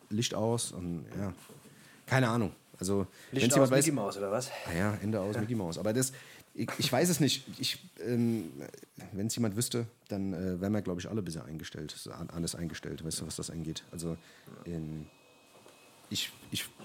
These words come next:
Speaker 1: bin mir unschlüssig. Aber das sind auch, glaub ich, jetzt gerade so Inha-, so, so Sachen, die ich, die, wo ich mir die Frage stelle, ob das, weißt du, was, was danach ist. Jetzt gerade so in dem Moment. Jetzt, wo man älter wird, stellt mir das natürlich in Frage. Ist ja nicht mehr, ist ja nicht mehr lang. Halbzeit
Speaker 2: Ist ja
Speaker 1: jetzt.
Speaker 2: nicht,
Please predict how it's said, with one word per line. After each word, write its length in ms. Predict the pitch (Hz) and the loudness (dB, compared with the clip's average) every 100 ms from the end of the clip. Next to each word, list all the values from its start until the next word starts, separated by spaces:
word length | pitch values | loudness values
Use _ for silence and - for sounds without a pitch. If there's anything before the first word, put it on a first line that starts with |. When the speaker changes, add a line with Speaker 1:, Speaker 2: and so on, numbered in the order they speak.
| - - | -10 2
Speaker 1:
bin 160 | 120 | 4
mir 240 | 113 98 78 | 6 4 2
unschlüssig. 460 | 104 92 80 - - - - - - | -2 -4 -6 -6 -6 -6 -8 -14 -4
Aber 140 | 98 | 2
das 120 | 110 | 4
sind 80 | 135 | 6
auch, 180 | 143 170 | 6 8
glaub 180 | 156 151 | 6 6
ich, 80 | 143 | 6
jetzt 180 | 143 | 4
gerade 240 | - 131 143 | 6 6 8
so 160 | 127 | 6
Inha-, 320 | 135 143 143 120 | 6 6 4 4
so, 240 | 120 123 | 6 6
so 120 | 113 | 6
Sachen, 300 | 107 117 131 | 4 4 2
die 120 | 110 113 | 2 0
ich, 200 | - - | -2 -2
die, 180 | 107 107 - - - | -2 -4 -6 -18 -2
wo 60 | 113 | 0
ich 80 | 104 | 2
mir 80 | 104 | 2
die 80 | 98 | 2
Frage 260 | - 104 | -2 -2
stelle, 280 | 98 85 80 - | -2 -4 -6 -8
ob 100 | - | -10
das, 280 | 92 - - - | -8 -8 -12 -10
weißt 180 | 85 - | -10 -8
du, 40 | 110 | -8
was, 160 | 80 - | -8 -8
was 180 | 87 82 | -4 -2
danach 300 | 85 80 - | -2 -2 -6
ist. 160 | - - - - - - | -10 -12 -18 -20 -20 -8
Jetzt 180 | 85 - | -6 -6
gerade 240 | - 82 | -4 -4
so 100 | 85 | -2
in 80 | 82 | 0
dem 80 | 78 | 0
Moment. 320 | 78 80 80 - - - | 0 0 -2 -6 -18 -6
Jetzt, 120 | 82 | 2
wo 60 | 113 | 6
man 100 | 113 | 8
älter 300 | 120 127 127 | 8 8 8
wird, 180 | 127 113 | 6 6
stellt 160 | 120 | 6
mir 80 | 123 | 6
das 120 | 120 | 6
natürlich 200 | 113 117 | 4 2
in 60 | 110 | 0
Frage. 260 | 107 131 | 0 0
Ist 80 | 107 | 2
ja 80 | 131 | 2
nicht 100 | 139 | 4
mehr, 140 | 104 87 | 2 2
ist 100 | 113 | 0
ja 80 | 147 | 2
nicht 160 | 110 | 2
mehr 80 | 90 | 0
lang. 180 | 80 73 - - - - - - | -2 -6 -12 -16 -16 -16 -20 -4
Halbzeit 280 | 107 135 147 | 0 4 6
Speaker 2:
Ist 40 | 277 | 6
ja 40 | |
Speaker 1:
jetzt. 120 | 277 | 6
Speaker 2:
nicht, 100 | 151 | 0